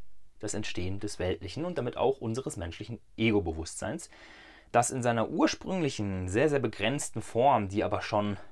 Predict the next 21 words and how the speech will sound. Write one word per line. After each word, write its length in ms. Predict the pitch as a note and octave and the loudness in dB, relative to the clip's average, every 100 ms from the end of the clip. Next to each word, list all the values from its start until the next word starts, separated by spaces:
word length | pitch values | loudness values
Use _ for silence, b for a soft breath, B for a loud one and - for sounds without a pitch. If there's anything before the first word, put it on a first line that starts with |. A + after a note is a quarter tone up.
| - G#2+ | -4 -2
das 340 | - - - | -2 -4 -6
gespeicherte 540 | - - G2 - D3 | -6 0 2 2 0
Potenzial 720 | - - - A2+ - - C#3+ D#3 | -2 -2 -2 -2 0 2 4 4
für 200 | - - | 2 2
Ausdehnung 480 | A2+ F3 C#3 A#2+ B2+ | 2 0 0 0 0
in 80 | |
sich 120 | C#3 A2+ | 0 0
trägt, 340 | G#2+ G#2+ - b b b | 0 0 -2 b b b
eindimensional 640 | A#2 C#3+ A2+ F2+ E2 D#2+ - | 2 4 2 -2 -6 -6 -8
ist. 200 | - - - - | -10 -12 -18 -10
Ein 160 | F#2+ F#2 | -8 0
Punkt 360 | C#3+ - - - - - | 0 0 -8 -12 -12 -4
ist, 320 | B2 B2 - - | -2 -2 -6 -2
ähm, 220 | G#2+ G2+ - - | 0 0 -4 -2
nee, 120 | B2+ | 0
Entschuldigung, 360 | A#2 - C3 G#2 | 0 2 4 4
nicht, 180 | G#2+ - | 0 -2
nicht 220 | A#2+ C3 | -2 2
mal 100 | A#2+ | 4
eindimensional, 520 | B2+ A#2 F#2+ F#2+ F2+ | 4 2 0 0 0
nulldimensional. 800 | G#2+ F3 F3+ G#2 F2 D#2+ - | 6 8 8 4 -2 -6 -12